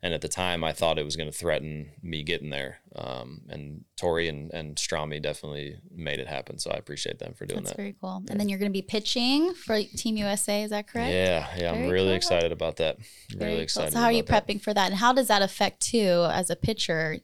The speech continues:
Speaker 2: 'Cause it's right into springtime,
Speaker 1: Mm-hmm.
Speaker 2: right? So then you're gonna go straight into
Speaker 1: Yeah, well, I
Speaker 2: spring
Speaker 1: think,
Speaker 2: training?
Speaker 1: yeah, I think what will happen is my spring training will just turn into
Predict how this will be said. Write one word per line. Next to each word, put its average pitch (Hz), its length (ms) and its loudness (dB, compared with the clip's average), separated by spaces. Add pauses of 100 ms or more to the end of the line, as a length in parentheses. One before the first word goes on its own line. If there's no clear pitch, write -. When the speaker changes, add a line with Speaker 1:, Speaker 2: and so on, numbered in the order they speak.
Speaker 2:
'Cause - 140 -4
it's 190 160 -2
right 185 420 2
into 170 680 -4
springtime, 185 680 -2
Speaker 1:
Mm-hmm. 165 60 -4
Speaker 2:
right? 170 280 -6
So 185 180 0
then 175 160 -2
you're 170 80 -4
gonna 175 140 -4
go 170 320 -2
straight 185 400 2
into 180 680 0 (100)
Speaker 1:
Yeah, 90 240 -2
well, - 200 2
I 98 40 6
Speaker 2:
spring 123 220 4
Speaker 1:
think, 113 100 2
Speaker 2:
training? 104 320 -4
Speaker 1:
yeah, 98 240 4
I 101 60 4
think 117 260 2
what 110 160 8
will 104 100 8
happen 98 320 2
is 87 80 0
my 95 160 2
spring 90 240 0
training 90 320 2
will 87 80 0
just - 220 -2
turn 87 200 -2
into 78 540 -2